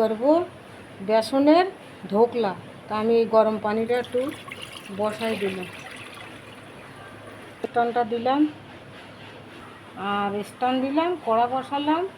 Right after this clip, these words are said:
এবার আমি ঢাকনাটা দিয়ে পানিটা গরম হোক। দেখো বন্ধুরা, আমি বেসনের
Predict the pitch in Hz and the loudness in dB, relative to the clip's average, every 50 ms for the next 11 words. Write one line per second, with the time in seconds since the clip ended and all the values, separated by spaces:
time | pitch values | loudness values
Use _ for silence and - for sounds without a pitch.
0 | - - - - - - - 202 202 196 208 208 214 220 220 233 226 214 175 190 | -18 -20 -18 -18 -18 -14 -8 -6 -4 -2 -2 0 0 0 0 -2 -2 -4 -2 -4
1 | 208 196 214 214 220 226 233 254 - - 240 277 320 370 392 349 - 208 208 214 | -4 0 4 4 6 6 6 4 4 2 0 2 2 0 0 0 -2 0 0 -2
2 | 220 214 269 311 349 403 - - - - - - - - 196 190 190 214 208 202 | 0 0 0 0 0 -4 -6 -12 -20 -20 -20 -20 -18 -16 -14 -6 -2 0 0 0
3 | 202 196 180 190 - - - - - - - - - - - - - - - - | 0 -2 -6 -8 -10 -14 -16 -18 -18 -18 -18 -18 -18 -18 -18 -18 -18 -20 -20 -20
4 | - - - - - - - - 139 143 - - - - - - - - - - | -20 -20 -18 -18 -16 -16 -16 -16 -16 -16 -16 -16 -16 -16 -16 -16 -16 -16 -16 -18
5 | - - - - - - 220 233 233 233 262 269 254 247 247 247 247 240 254 254 | -18 -18 -18 -16 -8 0 6 6 6 6 6 2 0 2 0 0 0 0 0 0
6 | 262 262 254 247 233 247 254 262 277 247 226 220 220 226 233 247 247 254 254 226 | 2 2 4 4 2 2 2 2 2 2 0 0 -2 -2 -2 -4 -2 -2 -4 -4